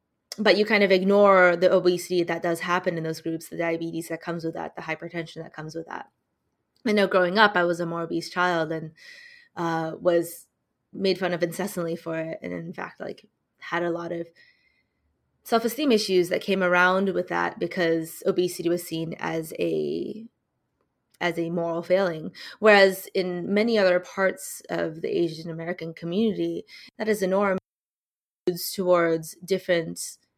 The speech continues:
states of being, towards different health that we have is very different between the communities that we have, uh, we, we all belong into. Um, I think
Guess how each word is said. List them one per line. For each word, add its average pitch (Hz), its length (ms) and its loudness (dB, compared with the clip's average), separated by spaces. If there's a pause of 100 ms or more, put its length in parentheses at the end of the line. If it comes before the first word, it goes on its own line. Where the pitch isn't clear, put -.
(160)
states 190 380 0
of 170 180 -2
being, 170 400 2
towards 170 380 -2
different 170 680 -4 (500)
health - 640 -6 (1160)
that 180 180 2
we 175 120 2
have 180 520 0
is 208 180 2
very 247 220 -2
different 214 340 -2
between 170 280 -8
the 165 80 -8
communities 165 420 -10
that 175 120 -10
we 160 100 -8
have, 170 320 -12
uh, 165 120 -4
we, 165 440 -2
we 170 260 -2
all 170 140 -4
belong 170 340 -6
into. - 260 -16 (960)
Um, 202 100 -4
I 185 140 0
think 196 220 -4